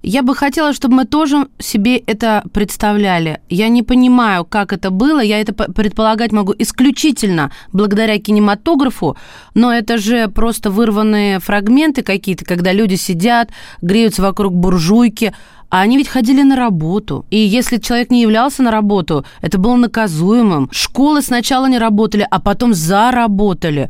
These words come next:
Лечиться, куда я должен был идти получать больничный или... Лек-, понимаете, это совершенно другое вообще в принципе время. А тут ещё блокада. Вот можете,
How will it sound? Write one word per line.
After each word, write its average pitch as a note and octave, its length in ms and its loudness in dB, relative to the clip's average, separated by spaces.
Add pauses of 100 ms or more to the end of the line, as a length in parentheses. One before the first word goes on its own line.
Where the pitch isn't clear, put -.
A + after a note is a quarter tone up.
Лечиться, B3 680 0
куда C4 300 0
я C4+ 40 -2
должен C4 240 0
был B3 140 2
идти C4 160 0
получать B3 340 0
больничный A#3 600 0
или... A3 120 4
Лек-, G#3+ 220 -2 (220)
понимаете, C4 520 0
это A3+ 160 -2
совершенно C#4+ 460 0
другое B3+ 340 0
вообще B3+ 240 -2
в - 80 -12
принципе C4 460 0
время. E3 440 -2 (360)
А E3 100 -2
тут - 200 0
ещё A3+ 200 0
блокада. G#3 640 0 (340)
Вот G#3 300 -4
можете, B3 640 0